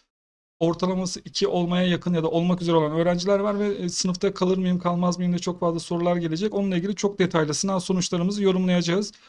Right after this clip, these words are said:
Bakın benim en son iki bin yirmi bir, iki bin yirmi iki bahar dönemi, yani en son yaz okulundan önceki dönemimde ortalamam üç nokta sıfır dörttü. Bakalım bu sınav döneminde üç nokta sıfır dördün üstüne mi çıkacak, altına mı gelecek? Buna nereden bakacağız?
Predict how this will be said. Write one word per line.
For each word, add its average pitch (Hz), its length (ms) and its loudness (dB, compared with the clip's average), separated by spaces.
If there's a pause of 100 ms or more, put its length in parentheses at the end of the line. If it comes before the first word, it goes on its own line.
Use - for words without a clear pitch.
(240)
Bakın 196 280 2
benim 202 220 2
en 220 220 2
son 160 400 0 (500)
iki 196 240 0
bin 202 60 4
yirmi 196 320 2
bir, 220 80 0
iki 190 280 -4
bin 190 60 0
yirmi 185 240 2
iki 196 220 -4
bahar 180 420 2
dönemi, 151 420 0 (420)
yani 170 200 2
en 185 200 -2
son 196 240 -4
yaz 180 200 0
okulundan 180 320 -2
önceki 160 320 -4
dönemimde 156 340 -2
ortalamam 196 640 0 (480)
üç - 220 0
nokta 175 240 -2
sıfır 202 380 0
dörttü. 196 380 2
Bakalım 190 320 0
bu 196 60 -4
sınav 190 300 0
döneminde 185 420 2
üç 202 200 -6
nokta 185 200 -4
sıfır 185 340 -2
dördün 185 320 2
üstüne 196 360 -4
mi 185 100 -2
çıkacak, 190 460 -2 (360)
altına 185 380 2
mı 190 100 -2
gelecek? 175 420 -2 (360)
Buna 208 140 4
nereden 196 380 4
bakacağız? 233 420 0